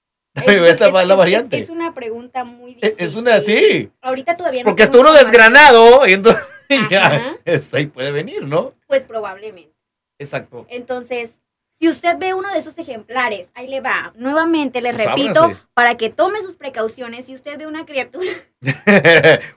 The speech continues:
Speaker 2: Una, una forma cilíndrica.
Speaker 1: de forma cilíndrica, ya sea en la vía pública <laughs> o en alguna alcantarilla que tenga forma cilíndrica, este, que tenga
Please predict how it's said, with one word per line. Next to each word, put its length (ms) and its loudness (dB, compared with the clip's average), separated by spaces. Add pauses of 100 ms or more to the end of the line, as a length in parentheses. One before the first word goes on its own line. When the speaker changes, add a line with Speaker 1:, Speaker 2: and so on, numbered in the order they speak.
(240)
Speaker 2:
Una, 200 -6
una 220 -4
forma 280 2
cilíndrica. 840 0
Speaker 1:
de 160 -6
forma 320 -2
cilíndrica, 680 -12
ya 220 -10
sea 280 -10 (380)
en 520 -6 (220)
la 240 -12
vía 600 -6
pública 600 -16 (260)
<laughs> 240 -20
o 200 -10
en 120 -8
alguna 760 -8
alcantarilla 1040 -10
que 120 -20
tenga 300 -20
forma 320 -20
cilíndrica, 920 -12 (320)
este, 280 -6
que 140 -12
tenga 420 -12